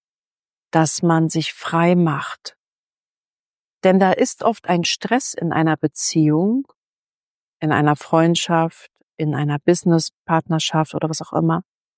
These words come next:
weil es eine Ansicht gibt, wie etwas zu laufen hat, wie etwas zu sein hat,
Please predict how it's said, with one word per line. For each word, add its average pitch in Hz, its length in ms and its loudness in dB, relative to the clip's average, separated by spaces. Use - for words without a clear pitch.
weil 170 160 4
es 180 140 -2
eine 175 240 0
Ansicht 190 580 0
gibt, - 400 -12
wie 160 120 2
etwas - 360 -2
zu - 140 0
laufen 156 600 0
hat, - 280 -10
wie - 120 -6
etwas 160 340 -4
zu - 120 -4
sein 165 500 2
hat, - 320 -4